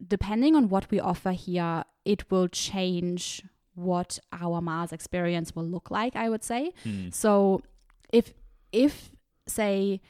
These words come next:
Speaker 1: we offer just one package and it's all of those things. When you buy your Mars ticket, you get the travel, you get the accommodation, you get the job. You're set on Mars and you don't have too mu-, have too much to think about,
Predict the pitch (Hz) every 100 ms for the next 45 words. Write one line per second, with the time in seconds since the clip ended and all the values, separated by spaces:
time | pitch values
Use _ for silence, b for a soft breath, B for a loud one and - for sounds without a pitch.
0 | b b - 214 185 202 202 180 185 -
1 | 175 185 190 - 170 170 160 170 208 -
2 | 175 175 175 - 196 190 175 - - -
3 | - - 175 - 226 196 196 190 180 180
4 | 180 185 190 - 185 175 160 185 - -
5 | 247 214 170 160 - - 269 240 226 180
6 | 165 170 185 226 220 180 - 151 196 185
7 | 185 - b b b b b _ _ _
8 | - 202 196 208 196 190 - - 180 -
9 | - 185 170 156 180 269 - - _ _
10 | _ _ - 202 190 190 190 190 185 -
11 | 185 - 190 190 175 - - 208 175 175
12 | 175 170 185 170 202